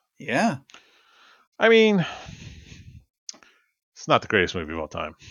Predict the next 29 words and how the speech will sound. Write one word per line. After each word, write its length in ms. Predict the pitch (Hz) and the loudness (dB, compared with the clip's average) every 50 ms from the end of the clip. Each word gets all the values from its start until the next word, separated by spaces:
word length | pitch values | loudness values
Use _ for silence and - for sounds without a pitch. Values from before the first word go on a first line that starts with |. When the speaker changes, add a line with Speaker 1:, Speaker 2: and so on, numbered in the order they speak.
| - - _ _ _ _ | -20 -20 _ _ _ _
Speaker 1:
No. 300 | - 101 87 78 - - - _ - - _ _ _ _ _ _ _ _ _ _ _ _ | -8 -6 -6 -6 -8 -12 -16 _ -20 -20 _ _ _ _ _ _ _ _ _ _ _ _
Speaker 2:
It's 520 | - 180 - - - - - - - - - - - - - - _ _ _ _ _ _ _ _ - | -6 -4 -4 -4 -6 -6 -6 -8 -10 -14 -16 -20 -20 -20 -20 -20 _ _ _ _ _ _ _ _ 4
kooky 380 | - 185 - - 160 147 135 | 4 4 4 4 2 2 2
and 100 | 120 104 | 0 0
fun. 340 | - 110 101 95 92 90 - - _ _ _ _ _ _ _ - | 0 0 0 0 -2 -4 -10 -12 _ _ _ _ _ _ _ -2
Speaker 1:
Yeah. 220 | 160 107 87 80 - - _ _ - _ _ _ _ _ | -2 -2 -2 -2 -8 -16 _ _ -20 _ _ _ _ _
Speaker 2:
It's 100 | - - | -18 -16
become 300 | - - - - 110 101 | -16 -10 -4 -4 -2 -2
kind 200 | - 107 101 98 | 0 0 0 2
of 60 | 95 | 2
a 60 | 90 85 | 0 -2
tradition. 360 | - 90 87 90 - 90 85 | -4 -6 -6 -8 -8 -8 -10
We 120 | 85 82 | -8 -6
go 100 | 85 82 | -6 -4
watch 220 | 80 82 85 - 82 | -4 -6 -6 -8 -10
it 140 | 80 80 - _ _ - | -12 -12 -16 _ _ -8
around 200 | 85 82 - - | -8 -6 -6 -6
Halloween 300 | 87 80 82 82 80 82 | -6 -8 -8 -8 -10 -10
every 140 | 82 - - | -10 -12 -12
year. 140 | - - - _ _ _ _ - - _ _ _ _ | -14 -16 -18 _ _ _ _ -20 -20 _ _ _ _
Speaker 1:
Yeah, 140 | 269 - - - - | -12 -12 -12 -12 -12
makes 160 | - - - | -12 -12 -12
sense. 240 | - - - - - - - - - - - - - _ _ _ | -12 -14 -16 -18 -18 -20 -20 -20 -20 -20 -20 -20 -20 _ _ _
Speaker 2:
But 140 | - - 294 - _ _ _ | -10 -10 -10 -12 _ _ _
Speaker 1:
God, 120 | - - - - - - - - - - - - - - - - - _ | -14 -14 -14 -14 -16 -16 -16 -18 -20 -20 -20 -18 -16 -16 -16 -16 -14 _
Tim 220 | - - 127 123 - | -10 -8 -8 -8 -10
Curry. 420 | - 185 165 - 139 127 135 - _ _ _ _ _ _ _ _ _ _ _ _ _ _ _ - | -10 -14 -16 -16 -16 -16 -20 -20 _ _ _ _ _ _ _ _ _ _ _ _ _ _ _ -12
Speaker 2:
Tim 180 | - 90 85 92 | -10 -10 -8 -8
Curry. 300 | - 82 76 76 - | -8 -8 -8 -8 -10